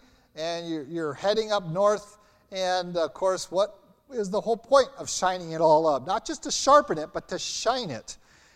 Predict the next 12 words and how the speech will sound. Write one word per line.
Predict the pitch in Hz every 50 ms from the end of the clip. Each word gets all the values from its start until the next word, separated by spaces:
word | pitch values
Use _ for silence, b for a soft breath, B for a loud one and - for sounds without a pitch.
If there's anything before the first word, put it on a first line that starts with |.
| b b b
is | 202 208 208 214 214 208 208 202 - -
the | - 190
whole | - - - 233 277 311 294
idea | 269 220 - 170 160 170 196
of | 233 226 185 165 170
the, | 170 180 185
reflecting | 170 170 - - 190 196 190 - 233 226 220
the | 208
sun. | - - - 233 277 254 127 95 90 85 _ _ _ _ _ _ _ _ _ _ _ _ _ _ _ _ - _ 120
Number | 127 139 147 160
one | 160 165 175 180 170
God. | 180 214 240 180 117 98